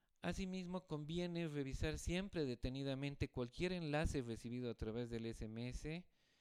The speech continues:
y observar si engloban palabras o caracteres extraños y ante du-, la duda mejor no abrirlos y nunca recurrir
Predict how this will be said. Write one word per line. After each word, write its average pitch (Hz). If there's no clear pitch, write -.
y 202
observar 190
si 156
engloban 147
palabras 139
o 131
caracteres 120
extraños 160
y 120
ante 127
du-, 139
la 127
duda 143
mejor 131
no 127
abrirlos 135
y 147
nunca 202
recurrir 143